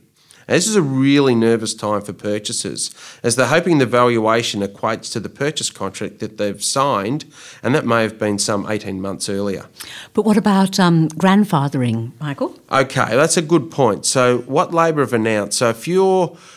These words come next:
Speaker 1: already negatively gearing a property that's got history between now and the first of January two thousand and twenty,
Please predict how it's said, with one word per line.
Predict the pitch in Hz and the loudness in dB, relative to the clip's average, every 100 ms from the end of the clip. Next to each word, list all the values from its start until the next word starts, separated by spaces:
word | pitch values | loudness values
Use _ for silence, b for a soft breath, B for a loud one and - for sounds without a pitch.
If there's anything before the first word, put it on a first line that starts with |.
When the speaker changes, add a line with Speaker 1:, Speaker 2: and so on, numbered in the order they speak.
| B - | B 2
Speaker 1:
already | 160 170 143 131 120 | 4 6 4 4 2
negatively | 120 127 120 113 110 107 | 2 2 0 -2 -2 -4
gearing | 101 113 110 107 101 101 - | -2 0 2 2 0 -4 -10
a | 98 | -10
property | - - 123 151 123 | -8 -2 0 0 -4
that's | 101 - | -4 -4
got | 104 87 | -8 -8
history | - 165 - - 165 160 B B B B | -4 -4 -2 0 0 -2 B B B B
between | 113 110 113 101 104 | -8 -4 -4 0 2
now | 131 135 | 2 2
and | 113 | 2
the | 101 | -2
first | - 120 117 110 | -2 -2 -2 -6
of | 92 | -4
January | 110 110 104 101 | -2 0 0 -2
two | 101 127 | -4 -6
thousand | 120 110 101 101 | -2 -2 -2 -2
and | 98 95 | -6 -6
twenty, | - 139 143 160 | -4 -4 -2 -6